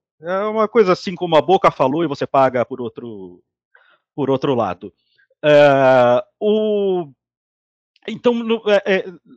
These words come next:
nos ajuda a entender, é, é, é, o, como existe uma tradição descritiva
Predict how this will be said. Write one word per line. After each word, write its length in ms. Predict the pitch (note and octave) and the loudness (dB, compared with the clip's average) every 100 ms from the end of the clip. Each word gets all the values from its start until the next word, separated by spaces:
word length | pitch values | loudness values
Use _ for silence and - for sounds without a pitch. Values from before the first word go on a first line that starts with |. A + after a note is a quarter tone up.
| _ _ - | _ _ -16
nos 260 | F#3+ G#3 | -12 -4
ajuda 380 | G3 F#3 C#4 A#3+ | -2 -2 -4 -4
a 40 | |
entender, 800 | G#3 G3+ E3 D3+ E3 A#3 E3+ G2 - | -4 -6 -8 -6 -8 -6 -6 -8 -14
é, 580 | D3 C#3 B2+ - D3+ D#3 - | -10 -8 -8 -8 -8 -8 -6
é, 120 | F#3 | -6
é, 60 | - | -6
o, 200 | D3+ F3+ _ | -14 -18 _
como 560 | _ A#3+ C#4 A3 C#3+ C#3 | _ -8 -6 -6 -8 -10
existe 320 | F#3 F3 A#3+ A#3 | -10 -10 -12 -8
uma 140 | G#3 | -6
tradição 580 | G#3 G3 F#3 - F3+ F3+ | -4 -6 -8 -12 -12 -12
descritiva 760 | D#3+ - E3 - C3 A2 F#2 | -16 -16 -18 -16 -18 -20 -20